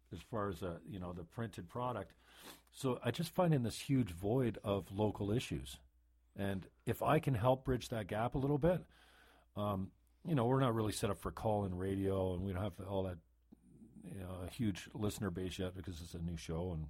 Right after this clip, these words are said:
you know, I'm coming from nothing basically. But the time really gave me some great experience and,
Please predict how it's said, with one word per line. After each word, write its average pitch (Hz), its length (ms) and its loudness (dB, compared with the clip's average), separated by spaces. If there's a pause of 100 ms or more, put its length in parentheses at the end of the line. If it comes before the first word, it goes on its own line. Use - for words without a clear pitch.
you 82 80 -8
know, 80 200 -4
I'm 82 120 -6
coming 85 280 -6
from 78 180 -8
nothing 82 260 -6
basically. 82 400 -8
But 78 140 -8 (680)
the 110 80 0
time 127 300 6
really 110 380 4 (460)
gave 107 120 0
me 104 80 4
some 92 320 0
great 104 280 0
experience 120 760 2 (100)
and, 95 240 0